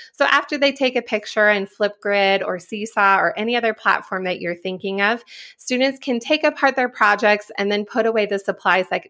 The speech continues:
be, can be reused for other projects. So this is a great little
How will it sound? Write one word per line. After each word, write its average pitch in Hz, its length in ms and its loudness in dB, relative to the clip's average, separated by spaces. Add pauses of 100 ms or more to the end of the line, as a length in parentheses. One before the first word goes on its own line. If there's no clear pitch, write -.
be, 190 300 -6
can - 180 -6
be 190 160 -2
reused 175 500 -4
for 247 140 -2
other 311 240 2
projects. - 480 -2 (340)
So 220 140 0
this 240 240 0
is 247 140 -2
a 226 80 2
great 202 320 0
little 190 500 2